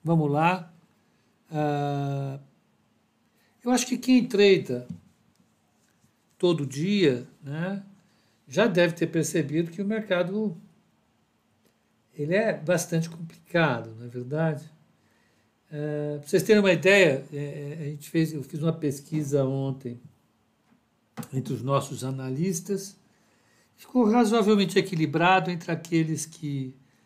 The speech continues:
estavam mais pessimistas pro dia, ou seja, o Banco Central viria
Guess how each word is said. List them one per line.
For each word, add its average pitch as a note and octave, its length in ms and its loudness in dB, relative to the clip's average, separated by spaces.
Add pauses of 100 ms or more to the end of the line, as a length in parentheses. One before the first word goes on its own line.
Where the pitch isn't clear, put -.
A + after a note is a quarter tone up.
(320)
estavam D#3+ 280 2
mais D#3 280 2
pessimistas D3 760 -4
pro - 200 -10
dia, D#3+ 420 0
ou D#3+ 60 2
seja, C3 500 -2
o - 20 -4
Banco D3 240 -6
Central D3 520 -2
viria C#3 600 -2